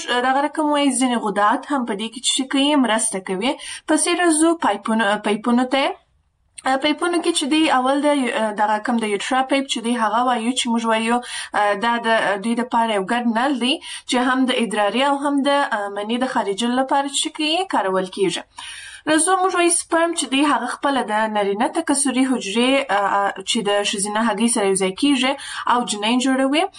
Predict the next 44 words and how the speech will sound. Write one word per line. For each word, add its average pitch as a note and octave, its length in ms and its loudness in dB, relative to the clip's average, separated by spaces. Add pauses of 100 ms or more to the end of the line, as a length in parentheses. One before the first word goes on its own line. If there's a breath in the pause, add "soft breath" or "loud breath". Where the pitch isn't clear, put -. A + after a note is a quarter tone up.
(160 loud breath)
دا A#3 280 2 (100)
داسې A3+ 240 0
یو G3+ 100 -4
جوړښت G3 540 -2
دی، B3+ 180 -2 (280 loud breath)
آ، A3 80 0
چې A#3 140 0
راځو A#3 240 2
په، B3+ 140 -2
آ، A3+ 400 2
م-، G3+ 260 -4 (320)
راتلونکي B3+ 460 0
عنوان A#3+ 280 2
کې E4 80 -6
به A3+ 120 0
هم A#3+ 160 2
د G3 80 0
دې G#3+ 200 -2
جوړښت G#3 440 0
په D#4 100 0
تفصیلي C4 440 -2
ډول F#3+ 220 0
سره F3+ 280 -4
وپیژنو. F3 420 -6 (600 loud breath)
آ، C4 180 2
موږ D#4 200 0
وایو D#4 300 2
د C4+ 100 -2
نارینه A#3+ 600 0
تس-، C4+ 380 -6
تناسلي G#3 440 -2
سیستم B3+ 300 0
چې B3+ 140 -2
دی A3+ 100 0
یو A3+ 220 2
مهمه A3 320 2
برخه G#3+ 360 -2
ده F#3 140 -4
چې F#3+ 220 -2
د F#3+ 80 2
سپرم B3+ 380 -2
د C#4 60 -2
انتقال B3 400 0
لپاره C4+ 380 2